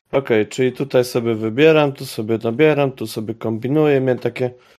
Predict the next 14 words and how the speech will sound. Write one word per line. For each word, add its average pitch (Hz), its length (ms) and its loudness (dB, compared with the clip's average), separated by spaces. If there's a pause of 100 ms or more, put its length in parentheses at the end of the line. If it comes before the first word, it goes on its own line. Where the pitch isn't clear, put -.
(300)
okej, 107 400 2
fajnie, 110 560 -2
dobieram 139 440 4
jak 131 180 0
najwięcej, 143 640 0
rzucam 123 400 0
ku-, - 220 -18 (240)
pulą 117 260 0
kości. 127 560 -2 (320)
Ja - 80 6
lubię 143 200 4
rzucać 113 280 0
pulami 110 360 0
kośćmi. 110 520 -4